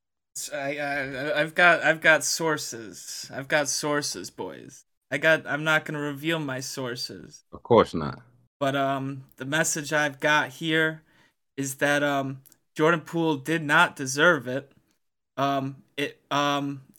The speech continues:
Speaker 1: Dray-, uh, the, the person said, "Draymond seems like an asshole, but he's not, and this is beyond. It's about contracts, and it's petty." Um, uh, he, Draymond is mad. Poole's gonna get a lot of money. Uh,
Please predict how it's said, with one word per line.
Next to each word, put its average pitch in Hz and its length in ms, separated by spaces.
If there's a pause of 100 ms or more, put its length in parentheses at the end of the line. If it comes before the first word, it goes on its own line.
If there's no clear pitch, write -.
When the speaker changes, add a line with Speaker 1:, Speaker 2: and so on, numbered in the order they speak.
Speaker 1:
Dray-, 160 280
uh, 151 80
the, 139 240
the 135 100
person 180 360
said, 151 160
"Draymond 156 260
seems 160 300
like 143 160
an 143 80
asshole, 143 440
but 131 220 (320)
he's 143 240
not, 165 420
and 123 200
this 156 200
is 143 140
beyond. 143 560
It's 151 220
about - 280
contracts, 165 720
and 135 160
it's 135 140
petty." 135 580 (600)
Um, 139 380 (580)
uh, 143 280
he, 139 160
Draymond 170 500
is 143 160
mad. 170 340
Poole's 170 320
gonna 156 160
get 147 160
a 143 60
lot 147 260
of 151 60
money. 165 420 (260)
Uh, 139 440